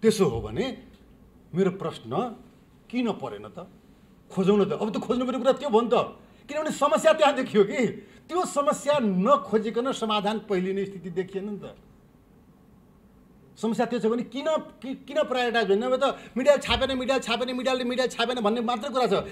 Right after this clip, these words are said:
मिडियाले गाली गर्ने कुरा मात्रै भयो क्या अब त। अब मिडियाले किन छापिरहेको छैन भन्ने कुरा खोजौँ न, मलाई लाग्छ त्यहाँ समाधान निस्केला, त्यहाँ समाधान निस्केला। नभए यो report त बडा राम्रो छ, रिसर्च मैले अघि नै भने बडा गजबको छ, तर, तर उभिएको कहाँनिर छ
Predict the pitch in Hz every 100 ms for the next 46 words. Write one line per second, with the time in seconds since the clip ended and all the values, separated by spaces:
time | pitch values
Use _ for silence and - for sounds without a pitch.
0 | - 214 254 240 254 262 254 254 262 269
1 | 202 185 269 214 170 107 - - - -
2 | - - 269 311 320 339 339 349 349 277
3 | 285 277 269 226 269 214 180 233 233 220
4 | 202 226 202 202 208 196 170 233 240 -
5 | - 226 220 - 185 156 160 156 147 -
6 | 131 123 - - - - - - 202 175
7 | 165 160 156 160 135 - - 226 226 208
8 | 220 214 196 220 196 143 196 160 151 208
9 | 226 226 226 202 208 202 196 208 202 226
10 | 226 190 202 135 - 196 226 214 220 226
11 | 226 - - 226 247 - - - - -
12 | - 202 196 214 - - - - - -
13 | - - - - 208 220 220 180 139 117
14 | 101 -